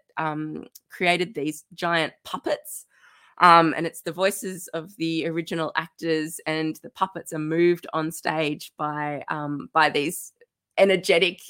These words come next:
uh, hilarious puppeteers. And it's just, it really is the most Bluey thing you could ever see. It's beautiful. Bin chickens appear. Um, so does a long dog, which we haven't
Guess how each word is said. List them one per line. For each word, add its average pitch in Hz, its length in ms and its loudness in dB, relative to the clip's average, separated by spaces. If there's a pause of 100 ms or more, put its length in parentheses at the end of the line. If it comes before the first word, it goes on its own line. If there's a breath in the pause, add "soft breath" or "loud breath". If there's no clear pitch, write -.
uh, 151 320 6
hilarious 165 640 0
puppeteers. 156 880 -4
And 160 140 -2
it's - 160 -8
just, 196 320 -4 (760 soft breath)
it 208 140 0
really 208 340 6
is 165 140 2
the 165 80 -2
most 156 300 -2
Bluey 156 260 0
thing 151 260 -6
you 147 80 -14
could 160 140 -10
ever 139 160 -12
see. 131 320 -4
It's - 140 -10
beautiful. 156 500 -4 (100)
Bin 190 240 4
chickens 196 380 -2
appear. 180 640 4
Um, 160 440 0
so 220 200 2
does 214 140 2
a 170 60 2
long 202 380 4
dog, 269 360 2
which 202 200 -4
we - 120 0
haven't 185 340 -2